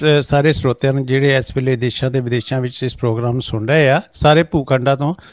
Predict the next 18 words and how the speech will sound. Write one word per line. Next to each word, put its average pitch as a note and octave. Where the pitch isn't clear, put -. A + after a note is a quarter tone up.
ਚਾਹੇ B2
ਉਹ C#3
ਕਿਸੇ B2+
ਵੀ C#3+
ਕੰਟਰੀ B2+
ਤੋਂ C3+
ਹੋਣ। D3
ਖਾਸ D#3
ਤੌਰ G#3
ਤੇ G3+
ਸਾਡੇ E3+
ਜਿਹੜੇ E3
ਅੱਜ, C#3
ਅ, -
ਮਹਿਮਾਨ, B2+
ਅ, -
ਲਿਸਨਰ C3
ਆ, A#2+